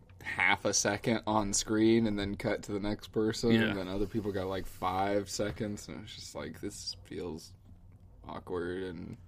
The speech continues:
Speaker 1: like you're not really, like, you're just trying to breeze through the
Speaker 2: Yeah.
Speaker 1: some people to get to others, and that just felt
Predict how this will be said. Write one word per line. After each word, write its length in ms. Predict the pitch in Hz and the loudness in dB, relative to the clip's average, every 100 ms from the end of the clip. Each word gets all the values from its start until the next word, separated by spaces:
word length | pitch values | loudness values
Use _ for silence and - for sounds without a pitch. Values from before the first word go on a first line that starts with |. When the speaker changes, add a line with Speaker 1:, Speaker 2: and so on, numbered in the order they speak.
| - - - - - - - - | -20 -20 -20 -20 -20 -20 -14 -8
Speaker 1:
like 180 | 90 | -6
you're 100 | 90 | -6
not 220 | 90 90 - | -6 -6 -2
really, 320 | 92 90 90 | 0 0 2
like, 180 | 104 - | 0 2
you're 160 | 104 - | -2 -2
just 220 | 107 - | -8 -4
trying 240 | - 92 | 0 0
to 40 | 90 | -2
breeze 560 | 92 101 98 95 90 | -4 0 2 2 0
through 440 | - 95 95 95 90 | -2 0 0 0 -2
the 260 | 92 90 87 | -2 2 6
Speaker 2:
Yeah. 200 | 208 104 - | 6 6 -2
Speaker 1:
some 300 | - 98 95 | -2 -2 -4
people 280 | 98 - 87 | -6 -4 -6
to 60 | |
get 220 | 90 - - | -4 -6 -4
to 100 | 71 | -4
others, 420 | 87 76 76 87 | -4 -4 -4 -6
and 100 | 90 | -8
that 120 | 85 | -8
just 200 | - 90 | -8 -10
felt 420 | - - 90 82 | -12 -12 -10 -12